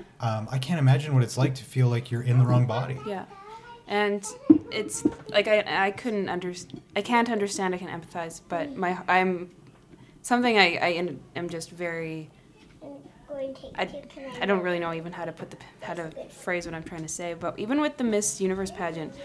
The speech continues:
Speaker 2: one thing that was really evident was in all the interviews that I did come across, they always mentioned her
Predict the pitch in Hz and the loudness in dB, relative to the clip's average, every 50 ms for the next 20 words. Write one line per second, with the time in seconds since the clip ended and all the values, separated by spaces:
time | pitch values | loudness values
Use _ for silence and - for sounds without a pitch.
0 | - 131 - - - - - - - - - - - - 202 208 214 220 240 226 | -12 -12 -12 -12 -14 -16 -16 -16 -16 -18 -18 -8 2 6 8 8 8 8 4 4
1 | 226 226 208 - 190 190 175 175 180 185 185 190 202 196 175 185 196 196 190 170 | 4 4 4 4 2 0 0 -2 0 2 2 4 4 4 2 2 2 0 0 0
2 | 156 156 165 160 156 156 156 156 - - - - - - - - - - - - | -2 -4 -4 -4 -4 -4 -6 -6 -8 -10 -12 -14 -20 -20 -20 -20 -20 -20 -20 -20
3 | - - - - - 190 185 - 175 190 202 202 208 185 170 175 185 - 190 170 | -20 -20 -12 -4 -2 0 4 6 6 6 8 6 4 2 2 0 -2 -2 -4 -4
4 | 160 160 156 156 156 - 175 165 151 - - 165 160 160 160 160 156 156 160 175 | -4 -6 -6 -8 -6 -4 -2 -2 0 0 0 -2 -2 -2 -4 -8 -10 -8 -8 -8
5 | 185 220 - - - 262 262 269 269 - - 254 247 277 269 - 247 - - 175 | -8 -8 -10 -10 -4 -2 -2 -2 -2 -2 0 0 0 0 0 -2 -4 -2 0 0
6 | 185 220 262 254 - 202 196 185 190 - 202 190 190 190 185 185 185 - - - | 0 0 -2 -2 -2 -2 -2 -2 -4 -4 -4 -4 -4 -4 -4 -6 -8 -10 -16 -18
7 | - - - - - - - _ - - - - - - - - - - 202 190 | -20 -20 -20 -20 -20 -20 -20 _ -20 -20 -20 -20 -20 -20 -20 -20 -12 -8 -6 -4
8 | 185 180 180 175 180 | -4 -4 -4 -6 -8